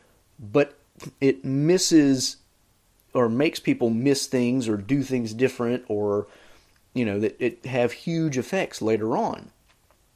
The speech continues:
And it's really interesting to compare this to Tolkien's example of, you know, the person who meets his enemy. He's like, you know, the person who went out that day and took a route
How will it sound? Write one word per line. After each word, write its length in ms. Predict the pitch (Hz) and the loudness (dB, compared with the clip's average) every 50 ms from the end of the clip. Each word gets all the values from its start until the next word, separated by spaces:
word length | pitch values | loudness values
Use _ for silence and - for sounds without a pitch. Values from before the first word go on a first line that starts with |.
| _ - - | _ -16 -4
And 120 | - 143 139 | 0 2 2
it's 140 | 131 135 | 2 2
really 340 | 117 120 139 160 165 147 - | 0 0 4 4 4 4 4
interesting 340 | 147 151 - - - 127 117 | 0 -2 -2 -6 -4 -4 -4
to 60 | 110 | -4
compare 500 | - - 107 - - - 160 185 190 175 | -4 -6 -10 -10 -6 -4 -2 0 0 0
this 180 | 131 107 104 101 | 0 0 -2 -2
to 80 | - - | -6 -14
Tolkien's 480 | - - 143 127 - - 123 104 101 101 | -2 -2 -2 -2 -2 -4 -6 -4 -4 -4
example 500 | 101 98 104 110 107 104 98 - 101 104 - | -6 -6 -4 -4 -4 -4 -2 -2 -2 -2 0
of, 360 | 107 104 101 101 98 95 - - - - - - _ _ _ _ _ _ - | 0 0 0 0 -2 -4 -8 -20 -20 -20 -20 -20 _ _ _ _ _ _ -8
you 80 | 117 110 | -6 -4
know, 100 | 104 98 | -4 -2
the 100 | 95 101 | -4 -4
person 360 | - - 135 123 - 123 110 | 0 0 0 0 0 -4 -6
who 100 | 104 120 | -4 -4
meets 300 | 113 120 131 127 127 - | -4 -2 -4 -4 -4 -4
his 160 | 113 104 104 | -6 -4 0
enemy. 440 | 127 123 117 110 92 - - - - _ _ | 0 0 0 0 -4 -6 -12 -20 -20 _ _
He's 160 | - - - | -18 -16 -6
like, 220 | 170 104 101 - - - - - - _ _ _ _ _ _ _ _ _ - | -2 -2 -2 -2 -6 -18 -20 -20 -20 _ _ _ _ _ _ _ _ _ -6
you 80 | 127 117 | -4 -2
know, 120 | 110 101 | -2 0
the 100 | 98 104 | 0 -2
person 400 | - - 185 180 160 - 151 131 | -2 0 -2 -2 0 -2 -2 -2
who 340 | 120 139 131 123 120 113 113 - | 0 -2 -2 -2 -2 -4 -6 -6
went 300 | 127 120 123 143 135 110 | -6 0 0 0 2 2
out 240 | 127 135 131 - - | 2 2 2 2 2
that 240 | 113 104 - - 110 | 2 2 2 0 -2
day 320 | 113 104 98 101 107 - | -4 -4 -2 -2 -2 -4
and 200 | - 104 104 101 | -4 -6 -8 -8
took 320 | - - 139 135 - - | -4 -2 -4 -4 -2 -4
a 120 | - 104 101 | -6 -4 -4
route 480 | 95 101 123 147 127 104 92 - - | -4 0 2 2 2 2 0 -4 -12